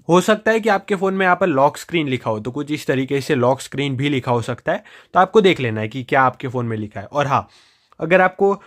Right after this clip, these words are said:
फिर भी नहीं मिल रहा है ये वाला ऑप्शन, तो फिर आपको क्या करना है, डायरेक्टली सेटिंग में सर्च कर देना है लॉक स्क्रीन,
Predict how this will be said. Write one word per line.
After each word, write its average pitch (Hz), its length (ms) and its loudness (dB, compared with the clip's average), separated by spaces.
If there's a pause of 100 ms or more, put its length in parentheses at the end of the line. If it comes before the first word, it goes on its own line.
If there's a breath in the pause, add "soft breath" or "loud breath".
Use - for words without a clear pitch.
(160 soft breath)
फिर 156 160 0
भी 180 140 -2
नहीं 175 200 -2
मिल 170 140 -2
रहा 160 120 -2
है 165 80 -2
ये 160 60 0
वाला 160 160 2
ऑप्शन, 156 280 -4
तो 151 140 -2
फिर 151 140 -2
आपको 147 200 -2
क्या 143 120 2
करना 135 180 -4
है, 143 60 -4
डायरेक्टली 120 400 -4
सेटिंग 117 400 -6
में 120 80 -4
सर्च 123 260 -2
कर 117 200 -2
देना 107 220 -2
है 143 180 -6 (320 soft breath)
लॉक 123 300 2
स्क्रीन, 135 440 -4